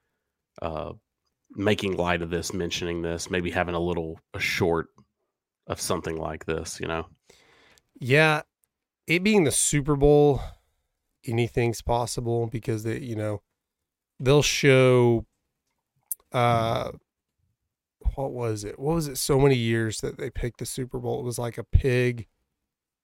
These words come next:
Speaker 2: or a dog or something. I can't remember, but they would pick the Super Bowl correctly, like, for the last how many ever years at that time.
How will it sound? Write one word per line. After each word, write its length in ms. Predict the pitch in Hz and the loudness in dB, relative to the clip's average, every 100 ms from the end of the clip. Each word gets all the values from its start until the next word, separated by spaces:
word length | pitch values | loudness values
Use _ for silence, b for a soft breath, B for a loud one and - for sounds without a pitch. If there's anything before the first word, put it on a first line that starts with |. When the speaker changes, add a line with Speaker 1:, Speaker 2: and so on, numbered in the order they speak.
| _ - | _ -12
Speaker 2:
or 140 | 156 | -8
a 40 | 117 | -6
dog 480 | 104 120 123 123 | -2 2 2 2
or 80 | 117 | -2
something. 320 | 113 135 120 | 0 0 2
I 80 | 120 | -2
can't 220 | 117 156 | 0 0
remember, 340 | - 127 127 113 | 2 0 0 -2
but 120 | 113 | -4
they 120 | 117 | -2
would 200 | 120 113 | -2 6
pick 280 | - 156 - | 8 6 2
the 60 | 127 | -8
Super 360 | - 139 135 | -4 -4 -4
Bowl 160 | 110 110 | -4 -6
correctly, 560 | - 117 120 - 120 | -4 -2 -2 -2 -4
like, 240 | 110 113 107 | -4 -6 -8
for 120 | - | -8
the 100 | 113 | -4
last 600 | 110 110 110 107 - - | -4 -2 -4 -6 -8 -8
how 140 | - | -4
many 180 | 113 113 | -2 -2
ever 160 | 110 107 | -2 -4
years 420 | 107 110 110 101 | -4 -4 -4 -6
at 140 | 120 | -8
that 200 | 117 113 | -6 -8
time. 400 | - 117 110 107 | -8 -8 -6 -10